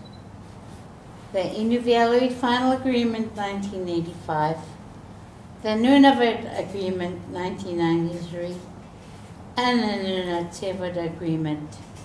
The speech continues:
two thousand and seven. These land claim agreements are very significant for Inuit Canadians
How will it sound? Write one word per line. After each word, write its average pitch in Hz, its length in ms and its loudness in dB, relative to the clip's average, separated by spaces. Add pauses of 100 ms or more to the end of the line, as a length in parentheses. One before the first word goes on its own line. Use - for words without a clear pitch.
(440)
two 196 300 -6
thousand 170 560 -4
and 160 120 -6
seven. 151 480 -8 (960)
These 262 880 2 (220)
land 202 400 2
claim 196 400 -4 (440)
agreements 185 1000 -6 (2000)
are 190 260 6 (240)
very 196 320 8
significant 185 1000 -6 (1400)
for 226 520 6
Inuit 240 560 4
Canadians 202 920 0